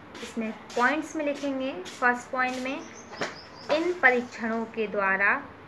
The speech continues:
बुद्धि मापन में यह आवश्यक नहीं है कि परीक्षणकर्ता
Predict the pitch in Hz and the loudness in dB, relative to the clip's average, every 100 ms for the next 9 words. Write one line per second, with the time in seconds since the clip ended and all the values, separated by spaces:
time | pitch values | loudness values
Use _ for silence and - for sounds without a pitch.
0 | - - - - 190 247 240 - 294 359 | -18 -18 -18 -14 2 4 4 -2 0 2
1 | 359 254 214 - 214 208 202 220 247 240 | 6 6 6 2 -2 -2 -6 -6 -8 -12
2 | - - - - - 226 240 208 226 240 | -18 -18 -18 -18 -10 2 2 4 0 0
3 | 247 - - - - - 226 214 208 208 | -4 -12 -18 -18 -8 4 6 6 4 -2
4 | - 214 214 196 185 196 226 240 226 254 | 0 0 -2 -6 -6 -6 -4 -2 -2 -2
5 | 285 - - - - - - 302 330 277 | -6 -16 -18 -18 -18 -18 -10 -6 2 6
6 | 240 240 - - 320 349 349 - 226 - | 6 4 -4 2 6 8 6 4 4 4
7 | 226 220 233 | 6 6 4